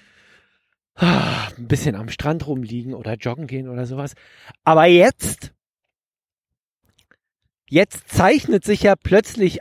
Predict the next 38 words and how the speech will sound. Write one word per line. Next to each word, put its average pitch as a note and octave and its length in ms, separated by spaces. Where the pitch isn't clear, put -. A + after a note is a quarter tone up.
ab, - 180
dass F3+ 200
die G#3+ 140
uns F3 240
grillen D#3 600
wollen. G#2+ 380
Ich F3 160
mein, G3 280
jetzt E3+ 240
kommen A3+ 160
wir G#3+ 120
ja F#3 120
langsam F#3+ 440
in E3+ 140
die F3+ 100
Bereiche, E3+ 560
wo G3 60
man F3 140
sagt, D3+ 320
eigentlich C#3 280
müsste E3+ 280
man E3 160
ja E3 80
Urlaub D#3+ 280
in D#3 100
Skandinavien D3 720
machen, A2+ 280
oder? C#3+ 220
Ich D3+ 180
hatte A3 160
ja F#3+ 140
vor, F3 340
vor C3 220
Jahren D#3 600
irgendwie D#3+ 420
mal D3+ 360
den C3+ 160
Traum, E3 480